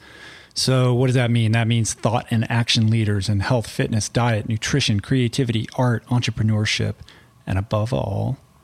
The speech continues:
life transformation. My goal is to help broaden your horizons, help you blow through the glass ceiling on your innate human potential, not just physically,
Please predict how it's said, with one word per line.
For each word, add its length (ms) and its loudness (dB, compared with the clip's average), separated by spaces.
life 380 -4
transformation. 1040 -4
My 280 0
goal 460 -2
is 180 -6
to 100 0
help 300 -2
broaden 320 2
your 180 2
horizons, 680 0
help 260 -2
you 160 2
blow 340 2
through 240 0
the 60 2
glass 320 2
ceiling 380 2
on 140 2
your 320 0
innate 340 2
human 320 0
potential, 680 -6
not 180 -2
just 220 -4
physically, 720 -2